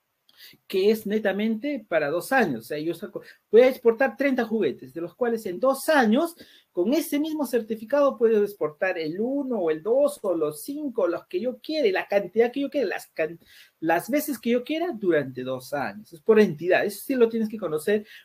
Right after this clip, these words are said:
porque en su tupa va a decir bien claro. En el caso, por ejemplo, de senasa, las, para la importación o por la exportación, es por la carga, o sea, yo voy a enviar un cargamento a un cliente,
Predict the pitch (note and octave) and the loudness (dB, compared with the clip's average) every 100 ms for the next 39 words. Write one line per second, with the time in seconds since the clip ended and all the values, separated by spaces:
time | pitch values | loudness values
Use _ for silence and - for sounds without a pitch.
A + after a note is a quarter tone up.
0 | _ D#3+ F#3 F3 - G#3 C4+ G#3+ G3 G3 | _ -2 0 -2 -4 -6 2 6 6 4
1 | - E3+ D#3+ C3 A#2 F2 - - - A3+ | -2 -4 -4 -6 -10 -12 -18 -20 2 6
2 | A#3 B3 B3 F4 F4 F#4+ C#4+ A#3 D4 D4 | 8 6 6 4 6 2 2 2 4 4
3 | C4 - B3 C4+ D4 F4+ E4 G#3 F#3+ F#3+ | 2 0 2 2 2 2 2 4 2 2
4 | G#3 G3 F#3 F#3 F#3 G3+ G3 A3+ G#3+ F4 | 0 4 6 6 2 0 -2 -2 -2 0
5 | C#4+ G#3+ F#3 F3+ F#3+ G#3 G3+ F4 F4 _ | 2 2 0 -4 -6 -6 -6 -8 -10 _
6 | _ A3 C#4+ B3 G3+ D4+ B3+ C#3 A2+ - | _ -2 4 4 6 8 8 4 -2 -4
7 | E3 B2+ - _ - _ _ D#3+ B3 C#4 | -4 -4 -8 _ -20 _ _ -2 2 2
8 | C4 C4+ C4+ C#4 B3+ B3+ C#4 B3+ C4 B3 | 4 4 4 4 4 4 2 4 2 0
9 | B3+ C4 C#4 C4 F#4+ - | 0 0 0 0 -4 -6